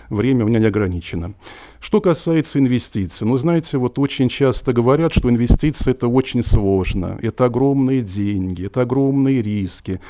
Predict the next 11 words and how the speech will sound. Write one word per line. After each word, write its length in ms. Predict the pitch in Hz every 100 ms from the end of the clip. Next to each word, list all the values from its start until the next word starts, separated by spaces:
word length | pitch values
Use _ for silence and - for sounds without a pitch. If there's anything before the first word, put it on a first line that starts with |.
| -
что 200 | - 135
здесь 260 | 120 147 127
должны 380 | 139 135 135 131
быть 180 | 120 -
профессионалы. 460 | 127 143 - 139 123 101 101 90 107
Да, 300 | 101 131 98
конечно, 500 | - 113 113 - 110
с 160 | - 151
этим 360 | 156 139 107
не 140 | 120 107
поспоришь. 640 | 101 - - 92 92 -